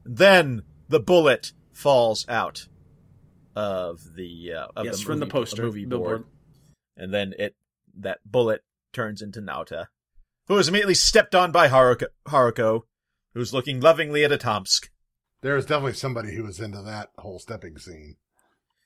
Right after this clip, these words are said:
Speaker 1: Shiatsu Bill.
Speaker 2: Oh, for
Speaker 1: Shiatsu.
Speaker 2: sure. Oh, then we get our Evangelion moment.
Speaker 1: We do?
Speaker 2: Yeah, where the hand is, uh, turns to stone, but it's, like, got a hole through it. Like, so there's our Jesus reference.
Speaker 3: Uh, I was thinking, um,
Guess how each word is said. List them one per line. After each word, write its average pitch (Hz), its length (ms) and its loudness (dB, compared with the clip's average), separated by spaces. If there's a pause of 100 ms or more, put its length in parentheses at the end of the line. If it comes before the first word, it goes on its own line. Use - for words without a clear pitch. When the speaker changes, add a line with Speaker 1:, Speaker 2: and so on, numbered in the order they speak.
(180)
Speaker 1:
Shiatsu 147 560 0
Bill. 101 360 -2 (760)
Speaker 2:
Oh, 156 160 2
for 135 180 0
Speaker 1:
Shiatsu. 123 60 -4
Speaker 2:
sure. 117 360 -4 (360)
Oh, 226 120 6
then 254 160 10
we 285 80 4
get 247 140 6
our 208 100 4
Evangelion 202 680 2
moment. 135 380 -4
Speaker 1:
We 127 60 -14
do? 165 240 -4 (720)
Speaker 2:
Yeah, 160 380 2
where 156 200 -2
the 160 120 2
hand 170 440 0
is, 147 400 -4
uh, 139 200 2
turns 160 300 -6
to 143 100 -8
stone, 160 600 -2
but 135 240 -2
it's, 131 260 -8
like, 127 240 -4
got 135 200 -2
a 123 60 -4
hole 139 340 -4
through 156 280 -6
it. 170 220 -4
Like, 127 220 -6
so 143 140 -6
there's 139 220 -2
our 135 100 0
Jesus 131 420 -6
reference. 120 440 -6
Speaker 3:
Uh, - 40 -8
I 156 120 2
was 233 180 -4
thinking, 151 540 -4
um, 98 480 -10